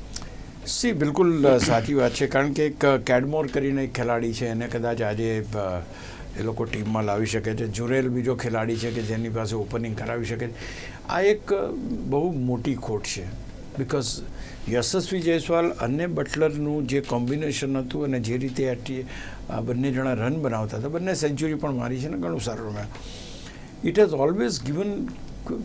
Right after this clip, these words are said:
રાજસ્થાન a great boost અને એક સારું પ-, પ્રદર્શન કરવા માટે તમને એને કોન્ટ્રીબ્યુશન બહુ મોટું હતું એનું. એટલે પહેલી વસ્તુ તે, અચ્છા, હવે ધારો કે તમારી પાસે બટલર નથી તો શું?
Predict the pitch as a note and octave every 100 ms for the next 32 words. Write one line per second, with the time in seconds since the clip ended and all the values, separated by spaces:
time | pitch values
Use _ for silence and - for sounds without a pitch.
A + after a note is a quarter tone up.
0 | C#3+ A#2+ A#2 B2+ D3+ - D3+ D3+ B2+ A2+
1 | A#2+ D#3 D3 B2+ C3 - - - - -
2 | - B2 D3+ D#3+ D#3+ E3 C#3+ D#3 D3+ -
3 | C#3+ C#3 F3 D#3+ C#3 C3 B2+ C3+ D3+ -
4 | D#3+ C3+ C3+ C#3 D3 G#2 - B2 C#3+ E3
5 | D3 D3+ D#3+ - - - - - C3 A#2+
6 | D3 D3 D3+ C3+ C3 A#2 A2+ B2+ A#2 B2
7 | A2 A2 - - - - A#2 - D3+ G3
8 | G3 F#3 G3+ D#3+ D3 - - - - -
9 | C#3 F#3+ - C3+ G#3 F#3 F#3 F#3+ G#3 -
10 | D#3 C#3+ F3+ F3+ D#3 - E3 E3 - D3
11 | C3+ C3 G3 A#2 B2 B2 C#3 F2 - -
12 | - - A3+ G3+ A2